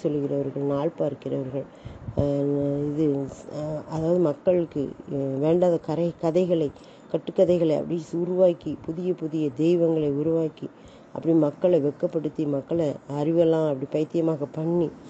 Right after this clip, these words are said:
எல்லாம் மக்கள் ஆண்டவர்கள் செய்யற மாதிரி அவங்களும் செய்து வச்சிருக்காங்க. அவங்கள அதை நம்பி நிர்மூடரா என்ன செஞ்சாங்க? போயிட்டாங்க. ஆனா ஆண்டவர் சொல்றார், "நான் அவங்களுடைய ஞானத்தையெல்லாம் வெட்கப்படுத்துவேன், அவங்க அறிவையெல்லாம் பைத்தியமாக்கிருவேன்" அப்படின்னு சொல்லி. அத்தகைய தேவன் நம்முடைய தேவன்.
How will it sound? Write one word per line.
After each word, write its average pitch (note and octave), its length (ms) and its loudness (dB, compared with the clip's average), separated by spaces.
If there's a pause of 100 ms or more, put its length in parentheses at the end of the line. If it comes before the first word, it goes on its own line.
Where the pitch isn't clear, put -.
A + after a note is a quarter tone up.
(320)
எல்லாம் E3+ 320 2
மக்கள் D#3+ 400 2
ஆண்டவர்கள் D#3+ 640 0
செய்யற D3+ 220 2
மாதிரி D#3+ 200 0
அவங்களும் D#3 360 2
செய்து E3 400 0
வச்சிருக்காங்க. D3 420 -4 (240)
அவங்கள E3+ 180 0
அதை D#3 180 0
நம்பி D#3 460 2 (400)
நிர்மூடரா G3 520 4
என்ன E3 220 0
செஞ்சாங்க? C3+ 360 -6 (100)
போயிட்டாங்க. C3+ 440 -6
ஆனா C3+ 140 -4
ஆண்டவர் D#3 300 0
சொல்றார், C3+ 240 -2 (440)
"நான் D#3+ 280 2
அவங்களுடைய C#3+ 280 2
ஞானத்தையெல்லாம் D3 600 0
வெட்கப்படுத்துவேன், C#3+ 640 -4
அவங்க C#3+ 280 -2
அறிவையெல்லாம் D3 420 -2
பைத்தியமாக்கிருவேன்" C#3+ 880 0
அப்படின்னு - 500 -16
சொல்லி. C3 220 -6
அத்தகைய A3 500 2
தேவன் D#3+ 300 2
நம்முடைய D3+ 420 -2
தேவன். C3 380 -6